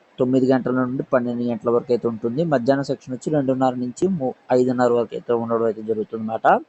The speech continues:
So, తొమ్మిదికి ఒక్క నిమిషం ఆలస్యమైనా సరే ఎగ్జామినేషన్లో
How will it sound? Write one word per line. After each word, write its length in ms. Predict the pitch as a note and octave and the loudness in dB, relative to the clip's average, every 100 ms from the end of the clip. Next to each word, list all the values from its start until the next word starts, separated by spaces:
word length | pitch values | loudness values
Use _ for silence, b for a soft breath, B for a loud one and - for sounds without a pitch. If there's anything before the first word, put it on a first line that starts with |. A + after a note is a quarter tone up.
| _ b b b b b - | _ b b b b b 2
So, 100 | E3 G#3 - _ _ _ _ _ _ _ _ | 4 6 2 _ _ _ _ _ _ _ _
తొమ్మిదికి 320 | - D3+ D3+ D3 | -4 0 2 2
ఒక్క 120 | - C#3+ | 0 -2
నిమిషం 240 | C3+ C#3+ B2+ - - | 0 2 2 2 0
ఆలస్యమైనా 480 | B2+ B2 C3 A#2+ A#2+ | 0 0 0 0 2
సరే 160 | B2 D#3 - B2+ | 4 2 2 -2
ఎగ్జామినేషన్లో 760 | B2+ C3+ C3+ C3 A#2+ C3 B2 | 2 2 4 2 -2 -4 0